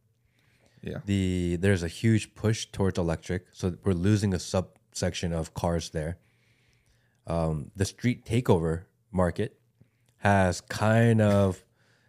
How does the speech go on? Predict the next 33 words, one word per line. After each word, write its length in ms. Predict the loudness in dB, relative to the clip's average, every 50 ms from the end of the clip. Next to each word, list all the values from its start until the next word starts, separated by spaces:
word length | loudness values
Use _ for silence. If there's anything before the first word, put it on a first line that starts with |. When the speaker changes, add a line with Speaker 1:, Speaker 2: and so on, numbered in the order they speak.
| _ 0
Speaker 2:
I 40 | 4
mean, 280 | 4 4 4 2 0 -6 -18 _ _ _ _ _ _ _ _ _ -2
the 80 | -2 -2
cops 400 | 0 2 4 4 4 4 4 2
are 180 | 2 2 2 -6 -20 _ _ _ _ _ _ _ _ _ -6
cracking 400 | 2 4 4 4 4 2 0 2
down 220 | 2 2 2 0
on 160 | -2 -2 -2
modified 500 | 0 0 2 0 -2 -4 -6 -8 -8 -8
cars 380 | -10 -12 -14 -12 -14 -16 -18 -16 -12
Speaker 1:
Mm-hmm. 80 | -6
Speaker 2:
because 360 | -6 -6 -4 -2 -2 -2 -2 -2
of 140 | -6 -6 -6
that. 240 | -8 -8 -10 -14 _ _ -12
Speaker 1:
Yeah. 280 | -10 -8 -8 -8 -10 -14 -16 _ _ _ _ 0
Speaker 2:
And 100 | 4 4
we 80 | 4
saw 240 | 4 4 4 4 6
that 120 | 4 2
in 60 | 0 0
California, 720 | -2 0 0 0 0 0 -2 -2 0 0 0 -2 -2 -4
and 120 | -4 -2 0
now 200 | 0 2 2 0
we're 120 | 0 -2
seeing 260 | -6 -6 -6 -6 -4
that 240 | -4 -6 -6 -8 -12 -20
here 320 | -20 _ _ -8 -6 -6
in 200 | -6 -8 -10 -12
Georgia 360 | -10 -8 -8 -6 -6 -8 -10 -12 -12
as 80 | -12
Speaker 1:
Yeah. 100 | -12 -12
Speaker 2:
well. 180 | -12 -14 -16 -18 _ _ _ _ _ _ _ _ _ _ _ _ _ -20 -20 -20 _ _ _ _ _ -6
Teenagers 500 | 0 4 6 6 6 4 4 2 0 0